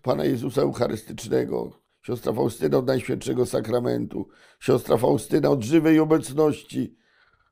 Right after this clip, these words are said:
Pana Boga w niej. Y, Pan Jezus do niej mówi: „Ja ciągle jestem z Tobą. Jestem z Tobą od jednej Komunii Świętej do drugiej Komunii Świętej. Nieustannie z Tobą jestem”. Jakie to piękne, kochani.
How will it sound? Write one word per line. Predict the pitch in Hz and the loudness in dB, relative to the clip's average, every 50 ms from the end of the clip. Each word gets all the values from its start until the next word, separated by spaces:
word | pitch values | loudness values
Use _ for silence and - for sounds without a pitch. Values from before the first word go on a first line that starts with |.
| _ | _
Pana | - - 143 143 139 135 135 131 127 120 - - | 2 4 4 6 6 6 4 4 4 2 2 0
Boga | 107 113 135 135 135 127 127 123 117 - - - | 0 2 2 2 2 2 2 2 2 0 -4 -6
w | 101 113 127 | -4 -4 -2
niej. | 135 131 127 127 - - _ - _ - _ _ _ _ _ _ - - | -2 -2 -2 -2 -4 -8 _ -20 _ -20 _ _ _ _ _ _ 0 2
Y, | 127 135 - | 2 2 2
Pan | - - 156 156 | 2 0 0 2
Jezus | 160 160 131 139 143 120 | 2 0 0 0 -2 -2
do | 120 151 151 | 0 0 0
niej | 143 143 143 | 2 0 0
mówi: | 139 139 139 131 135 123 104 - _ _ _ - | 0 0 0 -2 -2 -4 -4 -8 _ _ _ -2
„Ja | - 127 127 | 0 0 2
ciągle | - - 214 220 233 220 190 175 165 | 2 2 2 2 2 2 2 2 2
jestem | 147 139 131 - - - 139 131 - | 2 2 0 -2 -4 -8 -10 -10 -10
z | - - | -10 -6
Tobą. | - 69 69 67 - - - - - _ _ _ - | -4 -4 -4 -4 -6 -10 -12 -12 -14 _ _ _ 0
Jestem | - 180 185 - 208 190 | 2 2 2 2 0 -2
z | 180 - | 0 2
Tobą | 247 233 202 - - - | 2 4 4 4 6 6
od | 175 160 147 | 4 4 4
jednej | 190 240 262 240 240 269 247 | 2 2 0 0 -2 -4 -4
Komunii | 208 - 240 233 226 226 220 226 - | -4 -4 -4 -4 -4 -4 -2 -4 -4
Świętej | - 190 196 185 175 147 175 170 156 151 - - | 0 0 0 0 2 2 0 0 0 -2 -4 2
do | 123 120 123 | 2 2 2
drugiej | 117 113 120 120 113 107 113 110 113 110 - - | 2 0 -2 -2 -2 -2 -2 -2 -2 -2 -6 -10
Komunii | - - 123 120 117 120 120 117 113 113 117 - _ _ _ _ _ | -10 -6 -4 -4 -4 -4 -4 -6 -6 -6 -8 -10 _ _ _ _ _
Świętej. | - - - 123 117 110 - - 107 110 107 - _ _ _ - | -12 -4 0 0 0 0 0 -4 -4 -6 -6 -8 _ _ _ 0
Nieustannie | 123 135 147 151 147 - - - 175 180 208 220 220 220 214 214 220 - - - _ _ _ | 4 6 6 6 4 0 2 4 6 6 6 6 2 0 -2 -2 -2 -2 -4 -6 _ _ _
z | - - - - | -20 -16 -4 0
Tobą | 135 131 127 120 120 117 117 117 - _ _ _ - | 0 2 2 2 0 -2 -2 -4 -10 _ _ _ 0
jestem”. | 120 127 117 110 - - 123 120 113 - - - - _ - | 2 2 2 2 2 -2 -2 -2 -2 -6 -16 -20 -20 _ -2
Jakie | 160 170 - 170 156 | -2 0 2 2 2
to | 151 143 | 2 2
piękne, | 120 143 160 147 139 127 139 131 | 2 2 0 0 0 -2 -4 -4
kochani. | - 113 123 127 123 127 123 123 | -2 -2 0 2 2 2 0 -6